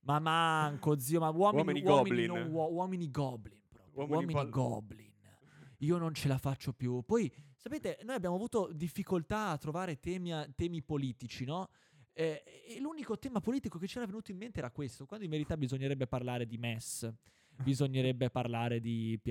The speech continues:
Speaker 1: N R R, di crescita del paese, di stagnazione. E io oggi ho fatto una riflessione, perché io devi sapere che ogni mattina, essendo io, ehm, una, una persona che ha tanti interessi che non, che non esaurisce mai, nel senso che non, non li capitalizza mai,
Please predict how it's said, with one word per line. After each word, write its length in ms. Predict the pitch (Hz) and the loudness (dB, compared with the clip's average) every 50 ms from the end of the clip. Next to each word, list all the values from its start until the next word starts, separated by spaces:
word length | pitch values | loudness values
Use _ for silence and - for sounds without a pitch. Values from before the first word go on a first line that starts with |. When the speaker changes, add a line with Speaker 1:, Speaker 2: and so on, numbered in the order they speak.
| 110 | -4
Speaker 1:
N 160 | 107 110 110 107 | -4 -6 -6 -6
R 80 | 104 104 110 127 135 127 120 117 | -6 -2 0 2 4 4 4 2
R, 320 | 117 117 117 117 117 117 - - - _ _ _ | 0 0 0 0 -2 -4 -6 -12 -20 _ _ _
di 140 | _ - 117 | _ -16 -12
crescita 320 | - 113 110 110 117 113 113 | -10 -8 -6 -4 -4 -4 -4
del 120 | 113 110 | -6 -6
paese, 400 | - 120 117 117 117 117 110 120 | -6 -6 -6 -4 -4 -4 -6 -6
di 80 | 117 117 | -8 -8
stagnazione. 760 | 107 - 120 117 117 113 107 - - 127 120 123 127 156 - | -6 -4 -4 -2 -2 -4 -4 -2 0 0 2 2 0 -2 -4
E 100 | - 262 | -4 -2
io 100 | 185 135 | 0 0
oggi 160 | 127 139 127 131 | 0 0 0 -2
ho 40 | 117 | -2
fatto 220 | 143 139 - 135 | -4 -4 -6 -4
una 80 | 127 117 | -4 -2
riflessione, 560 | 123 120 - 127 120 - - 123 113 113 117 | -2 -2 -2 -2 -2 -2 -2 -2 -2 -2 -2
perché 220 | - 160 - - | -4 -4 -4 -4
io 60 | 151 | -2
devi 120 | 120 117 120 | -2 -2 -4
sapere 320 | - 151 - 139 117 117 | -4 -6 -6 -6 -6 -6
che 80 | 110 139 | -6 -8
ogni 140 | 143 143 127 | -10 -10 -10
mattina, 360 | 117 113 _ - 117 110 110 | -12 -14 _ -20 -20 -20 -20
essendo 360 | 113 - - 160 160 147 120 | -20 -16 -10 -8 -6 -2 -2
io, 300 | 117 117 123 120 120 113 - _ _ _ _ _ _ | 0 0 2 0 0 -2 -4 _ _ _ _ _ _
ehm, 800 | - 120 117 117 110 110 107 104 104 104 107 104 107 107 110 113 - - _ _ - - | -2 0 0 0 0 0 -2 -2 -4 -6 -8 -10 -14 -16 -18 -20 -20 -20 _ _ -20 -16
una, 580 | 123 117 113 110 104 101 104 110 - - - - - | -12 -8 -6 -6 -4 -6 -6 -8 -10 -10 -12 -14 -10
una 180 | - 139 151 | -6 -2 -2
persona 380 | 139 - 160 156 - 214 208 - | 0 0 -2 -2 -2 -2 -2 -2
che 100 | - 147 | -2 -4
ha 60 | 131 | -4
tanti 380 | - - 196 220 214 - 185 165 | -2 -2 -2 -2 -4 -4 -4 -4
interessi 540 | 143 - 151 143 151 160 151 - - 156 | -2 -2 -2 -2 -2 -4 -6 -8 -10 -10
che 140 | 127 - 131 | -8 -8 -6
non, 380 | 123 127 127 127 131 127 127 - | -6 -4 -6 -4 -4 -4 -6 -6
che 100 | - - | -4 -2
non 120 | 143 147 147 | 0 2 4
esaurisce 460 | 135 139 139 151 196 180 - - 156 | 6 6 6 6 4 2 2 2 0
mai, 340 | 156 147 123 110 107 113 113 | 0 0 -2 -4 -6 -8 -8
nel 120 | 113 117 | -8 -10
senso 300 | - - 151 143 - 135 | -10 -10 -8 -8 -8 -8
che 140 | - 135 123 | -6 -6 -6
non, 220 | 123 117 131 135 131 | -6 -6 -10 -10 -8
non 140 | 143 156 160 | -4 -2 -2
li 40 | 165 | -2
capitalizza 540 | - 151 - 175 175 175 220 220 180 185 | -2 -4 -6 -2 0 0 0 2 2 0
mai, 340 | 156 131 113 107 110 113 - | 0 0 -2 -6 -8 -10 -12